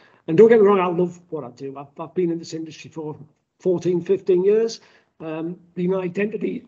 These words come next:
<coughs> very much focused on the gambling side. But it can be very vanilla, it can be the same. So the bit I do, the sort of strategy bit within my role, is looking to the future.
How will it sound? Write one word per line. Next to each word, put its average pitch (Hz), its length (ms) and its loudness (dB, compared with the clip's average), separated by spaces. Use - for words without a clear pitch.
<coughs> - 160 0
very 208 420 2
much 208 240 2
focused 185 460 -4
on 151 100 -8
the 151 60 -6
gambling 147 400 -10
side. 135 380 -16
But 196 140 6
it 196 120 0
can 226 300 -2
be 185 160 2
very 165 300 -4
vanilla, 175 340 -2
it 139 100 -16
can 170 200 -10
be 151 160 -10
the 143 100 -14
same. 160 380 -6
So 170 120 -12
the 165 60 -8
bit 196 220 -2
I 226 180 -6
do, 156 240 -8
the 156 80 -12
sort 170 240 -10
of 156 140 -14
strategy 156 760 -10
bit 151 300 -10
within 147 260 -8
my 156 180 -8
role, 147 240 -8
is 147 140 -10
looking 156 300 -8
to 147 100 -16
the 135 100 -12
future. - 540 -8